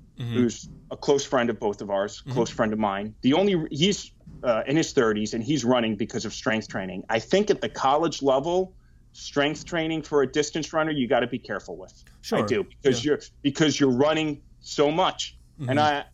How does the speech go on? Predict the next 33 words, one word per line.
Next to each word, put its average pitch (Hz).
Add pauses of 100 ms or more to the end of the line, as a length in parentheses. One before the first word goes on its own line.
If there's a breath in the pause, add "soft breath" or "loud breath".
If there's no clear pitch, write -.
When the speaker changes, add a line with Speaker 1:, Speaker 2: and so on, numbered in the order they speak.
(160)
Speaker 2:
you 156
know, 160
I 160
mean, 165
my 156
guys, 175
my 151
guys 165
on 151
the 123
high 139
end 120
in 120
cross 147
country, 156
on, 127
they'll 147
be 151
putting 147
in 147
fifteen, 143
sixteen 139
miles 117
for -
their 117
long 127
run. 151
I 135
mean, 139
we're 143
running 147
a 143
lot. 151